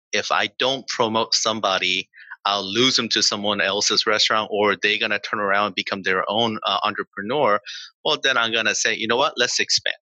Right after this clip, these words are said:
You know, I'll go borrow some money. I'll go, uh, find an investor, and let's open up a restaurant. Let's make you a partner into our growth. And then rather than having another foe,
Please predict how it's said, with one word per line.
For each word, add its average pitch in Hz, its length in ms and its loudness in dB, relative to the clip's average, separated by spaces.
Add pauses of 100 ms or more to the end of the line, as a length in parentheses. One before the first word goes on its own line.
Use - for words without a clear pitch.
You 98 80 -4
know, 95 80 -2
I'll 98 280 2
go 113 340 2 (340)
borrow 92 180 4
some 131 240 0
money. 101 320 0
I'll 95 260 0
go, 98 280 -2 (360)
uh, 90 200 2
find 113 240 0
an 117 100 0
investor, 101 680 0 (140)
and 101 180 -2
let's 107 200 2
open 113 240 0
up 131 120 -4
a 123 60 0
restaurant. 95 480 0
Let's 98 240 0
make 101 220 -2
you 117 120 2
a 95 60 0 (100)
partner 107 360 0
into 95 280 -4
our 90 300 0 (140)
growth. 110 280 2 (480)
And 110 240 0
then 104 380 -2 (100)
rather 107 240 0
than 113 160 -2
having 104 320 -2
another 95 440 -2
foe, 107 440 2